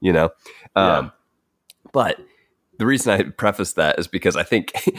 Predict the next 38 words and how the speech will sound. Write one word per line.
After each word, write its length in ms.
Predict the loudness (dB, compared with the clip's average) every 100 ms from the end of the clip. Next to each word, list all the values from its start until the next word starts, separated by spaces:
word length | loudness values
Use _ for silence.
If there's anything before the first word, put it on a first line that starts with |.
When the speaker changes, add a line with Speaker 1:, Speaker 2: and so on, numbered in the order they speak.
| -8
Speaker 1:
<laughs> 80 | -2
my 120 | -2
two 220 | 0 -2
favorite 420 | -2 0 0 2 2
episodes 600 | 0 -2 -4 -2 -4 -4
are 160 | 0 0
the, 140 | -2 -8 _
the 140 | -14 -8
most 320 | -2 -2 -4 -4
action-packed 680 | -4 -2 -6 -4 -4 -4 _
episode. 360 | -8 -6 -8 -6
I 60 | -4
think, 260 | -2 -4 -6
I 40 |
think 160 | -6 -6
it's 220 | -6 -6 -4
episode 360 | -4 -4 -6
four 180 | -2 -2
or 40 |
five 260 | 0 0 0
that 160 | -2 -4
you're 80 |
mentioning 520 | -2 -2 -2 -4 -4 -6 -14 _
is 240 | -2 0 0
certainly 480 | 0 0 0 -2 -2 -4
up 220 | -2 -2 0
there 320 | 2 2 0 -2
as 140 | 0
one 140 | 0
of 60 | 0
the 60 | -2
best. 400 | 0 0 0 -2
That 180 | -4 -4
Yoon 260 | -2 0
moment 340 | 2 2 2 2
against 380 | 0 -4 -4 -4
Anguirus 340 | -2 -2 -4
is 100 | -6